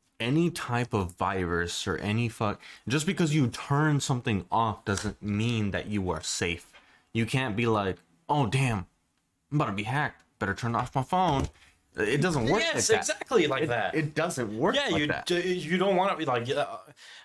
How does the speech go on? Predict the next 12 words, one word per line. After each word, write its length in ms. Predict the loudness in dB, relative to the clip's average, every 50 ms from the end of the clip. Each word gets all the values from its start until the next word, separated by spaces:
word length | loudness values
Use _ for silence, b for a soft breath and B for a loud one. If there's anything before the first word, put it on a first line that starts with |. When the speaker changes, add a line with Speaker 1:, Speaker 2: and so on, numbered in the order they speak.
| B -6 -6
Speaker 2:
I, 80 | -6 -6 -6 -4 -2
I 180 | 0 0 0 -2
think 260 | -2 0 0 0 0
it 80 | 0 0
does. 440 | 0 0 0 0 -2 -4 -6 -4
Like, 200 | -2 -2 -2 0
you, 240 | 2 2 2 4 4
oh, 160 | 4 2 2
like, 260 | 2 0 0 -2 -2 -2
you 140 | -2 -2
fucking, 420 | 0 0 -2 -2 0 -2 -2 -2 -2
like, 300 | -2 -2 -2 -4 -8